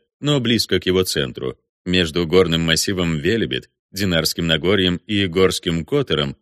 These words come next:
расположена историческая область Лика.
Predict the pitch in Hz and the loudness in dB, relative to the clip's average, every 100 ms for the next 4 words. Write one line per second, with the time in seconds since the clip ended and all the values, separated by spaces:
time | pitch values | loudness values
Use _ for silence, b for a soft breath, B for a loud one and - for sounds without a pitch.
0 | _ _ 107 101 - 107 151 139 139 - | _ _ -2 0 2 2 2 2 0 -2
1 | 120 110 117 120 117 110 110 101 98 - | -4 0 0 0 -2 2 2 2 0 -2
2 | 120 113 90 - - | -6 -4 -4 -6 -14